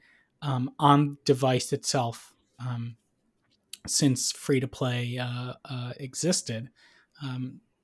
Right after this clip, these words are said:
and, and, uh, part of me wonders if they've seen, since they collect the thirty percent tax on web store purchases, right? Or I, I believe that, right, there's some A P I to, like,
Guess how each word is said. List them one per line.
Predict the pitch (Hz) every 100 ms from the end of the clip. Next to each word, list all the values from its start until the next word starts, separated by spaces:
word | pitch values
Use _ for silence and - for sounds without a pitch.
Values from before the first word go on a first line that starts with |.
| _
and, | 156 143 143 131 - _ 160
and, | 147 143 143 143 - - _ _ _ -
uh, | 151 143 139 - -
part | 185 226
of | 220
me | 190
wonders | 165 160 156 147 143 -
if | - 147 - - _ _ 151
they've | 131 160 185 190
seen, | - 160 147 147
since | - 147 -
they | 147
collect | 143 156 147 -
the | 160
thirty | - 143 143
percent | 143 143 143 139 - _ _ -
tax | 147 - - - - _
on | 143 135 131 131 131 - - _
web | 143 139 -
store | - 151 151
purchases, | - 175 180 - 202 202 - -
right? | 165 180 185 _ -
Or | 156 143 143 _ _ _ -
I, | 160 147
I | 151
believe | 156 190 180
that, | 160 147 -
right, | 135 131
there's | 143 139
some | 160 143
A | 135
P | 131 135
I | 127 131
to, | 131
like, | 127 120 117